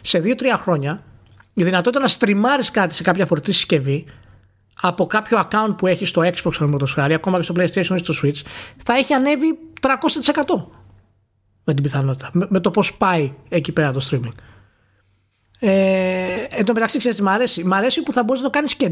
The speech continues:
dock σε large monitors με U S B C για να μπορέσεις να παίζεις τα παιχνίδια του Steam που έχεις σε large monitor.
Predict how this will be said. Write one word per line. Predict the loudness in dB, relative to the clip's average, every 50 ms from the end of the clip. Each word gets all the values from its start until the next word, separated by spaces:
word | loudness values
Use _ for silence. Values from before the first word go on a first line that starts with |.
| 2 0
dock | 0 0 0 -2 -6 -16 -16 -20 _
σε | -2 0 2 2 2
large | 4 2 2 0 0 0
monitors | 0 2 2 2 2 2 0 0 0 0 0 0 -2 -6 -8 -10 -14 -20 -20 -20 -20 -20 _ _ _ _ _ _ _ _ _ _ _ _ _ _ _ _ _ _ _ _ _
με | _ 0 0
U | 0 0 0 -2 -2
S | 0 0 0
B | 0
C | 2 2 2 2 0 0 -2 -6 -14 -20 -20 -20 -20 -12 -4
για | 0 0
να | 0 2
μπορέσεις | 2 0 0 0 0
να | 0 -2 0
παίζεις | 2 0 0 0 0 -2 0 -2 -2 -4 -8 -14 -20 _ -20 -20 -20 -20 _ -4
τα | _ -2 0
παιχνίδια | 0 0 2 2 2 2 2 0 -2
του | 0 0 0 2
Steam | 2 0 0 0 0 0 0 0
που | 0 2
έχεις | 2 2 2 0 -2 -2 -2 -4 -8 -12 -20 -10
σε | -4 -2 -2 0
large | 0 0 -2 0 -2 -2
monitor. | -2 -2 -4 -8